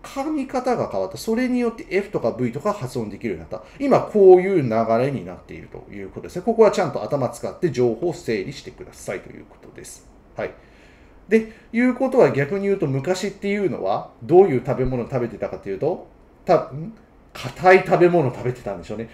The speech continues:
なんていうところもこれ、ステップ二話の展開の類推することはできますよね。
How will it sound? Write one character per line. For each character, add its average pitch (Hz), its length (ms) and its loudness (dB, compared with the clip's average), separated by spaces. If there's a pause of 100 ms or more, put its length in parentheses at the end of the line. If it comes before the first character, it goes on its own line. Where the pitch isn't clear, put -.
な 254 200 0
ん 269 80 -6
て 269 80 -2
い - 20 0
う 226 40 -8
と 262 120 2
こ 269 100 2
ろ 226 120 8
も 117 120 0
こ 113 140 -4
れ、 120 200 0
ス - 100 -20
テ 151 100 4
ッ - 100 -4
プ 104 60 -6
二 92 100 -14
話 123 320 -4
の 117 60 -4
展 113 180 -4
開 127 180 -2
の 185 100 -2
類 113 220 -2
推 104 180 -10
す - 120 -16
る 107 80 -10
こ - 140 -10
と 196 120 0
は 101 100 2
で 95 160 -12
き 98 120 -16
ま 92 140 -14
す - 140 -20
よ 87 160 -20
ね。 180 180 -14